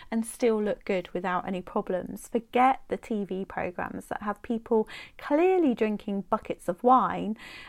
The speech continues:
and they still get up in the morning looking great. It's not real and it's not you. What I want you to do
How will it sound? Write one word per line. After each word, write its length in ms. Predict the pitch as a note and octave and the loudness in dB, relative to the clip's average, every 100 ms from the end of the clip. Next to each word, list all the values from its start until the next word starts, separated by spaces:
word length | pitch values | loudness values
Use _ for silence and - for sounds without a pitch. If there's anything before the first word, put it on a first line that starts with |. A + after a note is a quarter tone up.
| - | -2
and 180 | A#3 A3+ | 2 4
they 140 | A#3 | 2
still 380 | A#3 - B3+ B3+ | -2 6 6 6
get 260 | G#3+ G3+ | 2 -2
up 180 | G3 F#3 | -6 -6
in 60 | G3+ | -8
the 60 | F#3+ | -4
morning 440 | G#3 A3 F#3 F#3 | -2 -2 -2 -4
looking 300 | F#3 - F#3 | -8 -6 -8
great. 460 | F3+ F#3 E3+ E3+ - _ - | -6 -6 -6 -6 -12 _ -8
It's 220 | A#3 - | -6 0
not 160 | B3+ A#3+ | 0 0
real 460 | G3+ F#3 E3+ E3+ F3+ _ | -2 -2 -2 -4 -8 _
and 140 | F#3+ F#3+ | -8 -8
it's 200 | - - | -8 -8
not 280 | F#3+ F#3 - | -6 -6 -6
you. 420 | F#3+ E3 F3+ - - _ - - - - - _ _ _ _ - - | -4 -4 -6 -10 -16 _ -20 -20 -20 -20 -20 _ _ _ _ -20 0
What 160 | C#4+ | 2
I 40 | D#4 | 2
want 300 | C#4+ C#4+ C#4 | 2 2 2
you 80 | D4 | -2
to 160 | D#4 | -2
do 440 | D4 G#3+ F3+ E3+ | 0 0 0 -2